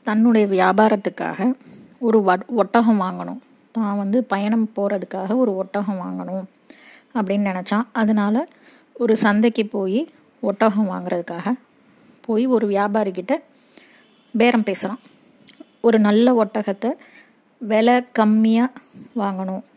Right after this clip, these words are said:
அப்படின்னு அவன் நினைக்கிறான். அதனால அந்த ஒட்டக வியாபாரிகிட்ட, ஆ, ரொம்ப பலமான, ஆ, ஒரு வியாபாரம் நடக்குது. ஆ, ரொம்ப கம்மியா நல்ல ஒட்டகமா பார்த்து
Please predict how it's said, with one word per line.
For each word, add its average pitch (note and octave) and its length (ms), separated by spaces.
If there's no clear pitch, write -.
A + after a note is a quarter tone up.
அப்படின்னு G3+ 300
அவன் F#3+ 460
நினைக்கிறான். G3 460
அதனால A3 460
அந்த A3+ 240
ஒட்டக A3 440
வியாபாரிகிட்ட, F#3+ 680
ஆ, G#3+ 340
ரொம்ப G#3 580
பலமான, G#3 680
ஆ, F#3+ 520
ஒரு G3 540
வியாபாரம் G#3 400
நடக்குது. G3 460
ஆ, A3 160
ரொம்ப G#3+ 280
கம்மியா G#3 440
நல்ல A3 640
ஒட்டகமா G3+ 420
பார்த்து G#3 420